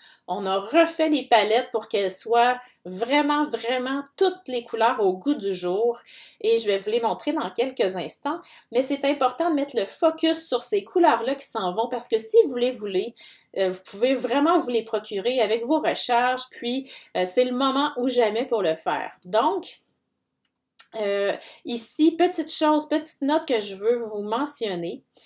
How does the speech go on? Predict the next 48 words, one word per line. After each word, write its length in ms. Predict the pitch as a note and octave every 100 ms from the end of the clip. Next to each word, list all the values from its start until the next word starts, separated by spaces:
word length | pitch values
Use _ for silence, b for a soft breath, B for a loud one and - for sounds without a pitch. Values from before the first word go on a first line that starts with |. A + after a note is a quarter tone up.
| B B B
Vous 100 | G#3+ B3
allez 280 | G#4+ A#4 F#4
voir 400 | C#4+ C#4+ D#4 E4+
dans 180 | C#4+ B3
cette 360 | - D#4+ D#4+ D4
liste-là, 840 | E4 E4+ - A3+ F3 D3+ G#3 - _ b b b
et 220 | G3+ C4+
oui, 220 | C#4+ B3+ C4+
le 120 | F#3
Color 380 | - G3 G#3 A#3
Caddy 420 | B3 F#3 F3+ A#3
s'en 300 | - A3+ F#3
va. 140 | G#3
Fait 100 | A3+
que 60 | G3
si 120 | -
vous 60 | F3
voulez 160 | G#3
ranger 320 | C4 A3+ G3
vos 160 | C4 B3
tampons 400 | A3 A3+ A#3 G3
d'encre, 340 | F#3+ A#3+ C4+
que 160 | - F#3+
vous 80 | F3+
n'êtes 160 | F#3
jamais 480 | F3+ B3 A#3+ C4+ - -
procuré 460 | G#3 G#3 G3+ B3+
le 100 | A3+
Color 300 | G3 F#3 G3+
Caddy 500 | A3+ F#3+ D#3+ F3+ C#4+
et 140 | A3 F3
que 40 |
vous 140 | F#3 F3+
avez 360 | E3 E3+ A#3
le, 280 | G#3+ F3 D#3
le 140 | F3
modèle 400 | E3 E3+ F#3+ G3
présent 480 | G3 - F#3 F3 G#3
de 80 | C4+
tampon 420 | A#3 G3 F#3+ F#3+
d'encre, 360 | E3+ F3 C4+ C4+ B
bien 200 | D#3+ D#3
sûr, 260 | D3+ - F3+
c'est 140 | -
celui 340 | D3+ F3 E3 E3
que 60 |
vous 80 | D#3+
avez, 400 | D#3+ D#3+ C4+ F#4